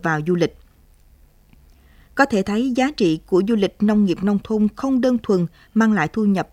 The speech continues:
cho người dân, lợi ích kinh tế cho địa phương, mà còn tạo ra những giá trị vô hình khác.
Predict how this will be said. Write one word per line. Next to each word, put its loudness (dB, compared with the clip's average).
cho 0
người -2
dân, 2
lợi 0
ích -4
kinh 2
tế -2
cho 0
địa 0
phương, 2
mà 2
còn 0
tạo -2
ra -2
những 0
giá -2
trị -2
vô 2
hình -4
khác. -4